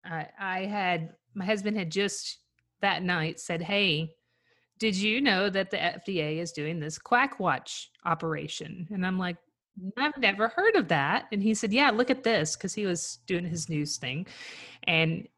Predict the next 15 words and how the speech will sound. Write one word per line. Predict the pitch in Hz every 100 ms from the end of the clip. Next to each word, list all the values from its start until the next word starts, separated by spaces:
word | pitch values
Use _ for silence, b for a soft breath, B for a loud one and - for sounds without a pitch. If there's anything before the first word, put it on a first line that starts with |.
| -
and | 214 220 208 180 214
there | 190 220 233
it | 247
is. | 254 226 208 202
The | 202
F | 202
D | - 196
A | 170 170
is | 165
going | - 170 165
after | 151 156 160
payment | - 254 247 214
processors | 214 208 202 190 - 180 180 180 180
and, | 131 120 - 175 b b b b -
um, | 156 143 - -